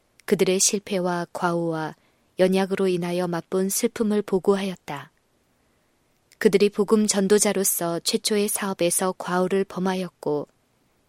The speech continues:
그들의 경험에 대하여 그리스도께 솔직히 말했을 때 그분께서는 그들에게 많은 교훈이 필요하다는 것을 아셨다.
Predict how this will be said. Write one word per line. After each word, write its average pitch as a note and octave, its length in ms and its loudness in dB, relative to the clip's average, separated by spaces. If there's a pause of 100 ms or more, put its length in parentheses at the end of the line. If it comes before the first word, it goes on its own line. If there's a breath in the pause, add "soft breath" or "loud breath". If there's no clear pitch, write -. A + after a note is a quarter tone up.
(140)
그들의 G#3 380 6
경험에 G3 460 0
대하여 D#3+ 540 -6 (760)
그리스도께 G#3 640 4
솔직히 A#3 540 2
말했을 F3+ 540 0
때 D#3+ 360 -2 (460)
그분께서는 G3 800 4 (400)
그들에게 G3+ 460 4
많은 F#3+ 500 2
교훈이 G#3 420 6
필요하다는 A3+ 640 0
것을 D#3+ 320 0
아셨다. D3 600 -4